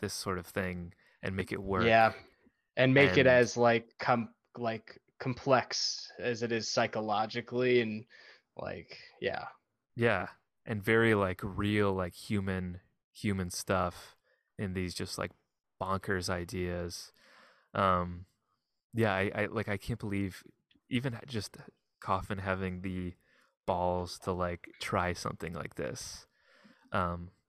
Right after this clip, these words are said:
Speaker 1: like, you know, going through his own writer's block, and he decides instead of doing a normal adaptation to do something like
Speaker 2: Mm-hmm.
Speaker 1: this.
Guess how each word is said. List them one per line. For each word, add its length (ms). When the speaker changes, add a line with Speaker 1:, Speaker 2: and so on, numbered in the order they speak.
Speaker 1:
like, 340
you 140
know, 160
going 220
through 160
his 100
own 240
writer's 380
block, 500
and 220
he 100
decides 480
instead 360
of 320
doing 300
a 240
normal 340
adaptation 580
to 120
do 360
something 340
like 160
Speaker 2:
Mm-hmm. 160
Speaker 1:
this. 420